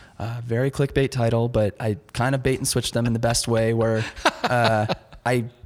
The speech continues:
Speaker 1: gave them all the numbers, all the tips and tricks, like, through the first, you know, three quarters of the video. And on the last quarter, just, like, dropped my heart and spilled my guts on everything that I do,
Speaker 2: Yeah.
Speaker 1: uh, and why I do it. And,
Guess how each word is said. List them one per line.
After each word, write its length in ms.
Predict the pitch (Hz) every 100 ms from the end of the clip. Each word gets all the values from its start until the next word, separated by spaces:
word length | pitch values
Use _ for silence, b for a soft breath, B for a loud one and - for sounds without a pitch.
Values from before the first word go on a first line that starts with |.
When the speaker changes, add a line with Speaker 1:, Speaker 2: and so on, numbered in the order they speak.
| -
Speaker 1:
gave 220 | 131 131
them 180 | 127 113 -
all 200 | 165 185
the 60 |
numbers, 420 | 165 151 147 143 -
all 220 | 151 160
the 80 | 165
tips 320 | - 135 -
and 100 | 139
tricks, 320 | - 120 -
like, 180 | 117 113
through 340 | - - 131 131
the 80 | 117
first, 400 | - 117 - - _ b b b -
you 60 | 120
know, 100 | 110
three 160 | - 117
quarters 300 | - 113 113
of 60 |
the 40 | 113
video. 380 | 113 110 107 107 B B B
And 100 | 113
on 60 |
the 60 | 110
last 320 | 110 110 -
quarter, 240 | - 110 113
just, 240 | 127 -
like, 160 | 104 98 - b b
dropped 360 | 120 120 110 -
my 100 | 104
heart 380 | - 107 98 -
and 120 | 104
spilled 260 | - 107 101
my 140 | 98
guts 400 | 107 101 - - -
on 360 | 110 101 98 - -
everything 400 | 120 110 110 107
that 100 | 95
I 80 | 98
do, 380 | - 80 90 -
Speaker 2:
Yeah. 220 | 95 90 92
Speaker 1:
uh, 160 | - 110
and 140 | 107 107
why 240 | 101 95
I 80 | 92
do 180 | 98 92
it. 180 | - - B B
And, 480 | 123 117 110 107 104